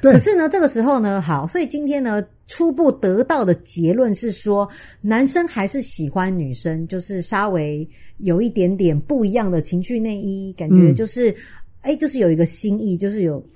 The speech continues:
Speaker 2: 觉得说我们今天要准备来做这件事情。
Speaker 1: 嗯。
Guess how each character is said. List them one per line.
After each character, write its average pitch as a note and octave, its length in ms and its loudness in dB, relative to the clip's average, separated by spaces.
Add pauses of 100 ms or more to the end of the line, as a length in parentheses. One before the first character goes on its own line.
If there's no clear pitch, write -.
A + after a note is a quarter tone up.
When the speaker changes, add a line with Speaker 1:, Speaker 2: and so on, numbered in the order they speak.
Speaker 2:
觉 F#3+ 120 -8
得 G#3 100 -2
说 A#3 220 -2
我 - 60 -2
们 C4 120 0
今 F#3+ 100 -6
天 G#3 120 0
要 F3 100 0
准 C#3+ 180 -4
备 F3+ 120 0
来 C#3+ 120 -2
做 D3+ 200 -4
这 D#3 80 -2
件 C#3+ 160 -6
事 C#3 200 -10
情。 - 320 -12
Speaker 1:
嗯。 D3+ 200 6